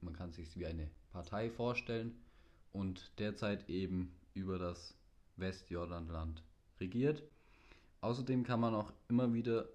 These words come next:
auch heute noch, die Friedensbemühungen durch die P L O erkennen. Ähm, bei verschiedenen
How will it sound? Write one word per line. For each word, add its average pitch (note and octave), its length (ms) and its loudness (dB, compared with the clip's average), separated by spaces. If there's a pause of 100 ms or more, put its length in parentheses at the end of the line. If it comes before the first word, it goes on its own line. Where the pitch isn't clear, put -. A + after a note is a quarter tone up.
(300)
auch G2+ 220 0
heute B2 240 4
noch, A#2+ 200 2
die F#2+ 420 -2
Friedensbemühungen A#2 1160 -2 (520)
durch G2+ 180 -4
die G2+ 140 -4
P F#2+ 640 -4
L G2 160 -2
O G#2 180 -2
erkennen. B2+ 580 -2 (420)
Ähm, F#2+ 460 -2
bei F#2 140 -2
verschiedenen F#2 640 -2